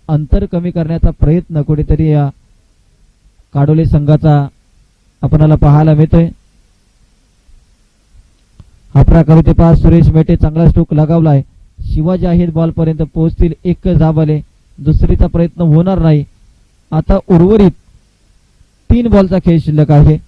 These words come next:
संघाची धावसंख्या सव्वीस, अजून देखील, अ,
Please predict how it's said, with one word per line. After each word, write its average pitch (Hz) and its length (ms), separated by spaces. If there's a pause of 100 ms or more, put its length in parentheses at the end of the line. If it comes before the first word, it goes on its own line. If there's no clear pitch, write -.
(1600)
संघाची 147 320
धावसंख्या 156 520
सव्वीस, 151 540
अजून 151 220
देखील, 160 340
अ, 151 240